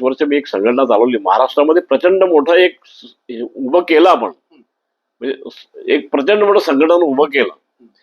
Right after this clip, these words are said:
आणि ह्याच भावनेने केलं. ते एका समाजाचं नाही तर ते सगळ्यांचं आहे,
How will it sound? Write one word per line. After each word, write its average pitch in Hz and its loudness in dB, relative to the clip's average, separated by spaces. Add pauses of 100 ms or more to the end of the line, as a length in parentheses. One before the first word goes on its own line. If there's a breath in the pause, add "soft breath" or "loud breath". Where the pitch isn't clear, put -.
(120)
आणि 165 2
ह्याच 151 2
भावनेने 160 2
केलं. 131 0
ते 123 -4 (300)
एका 120 -2
समाजाचं 143 2
नाही 135 2
तर 151 -2
ते 175 -4
सगळ्यांचं 139 0
आहे, 85 -4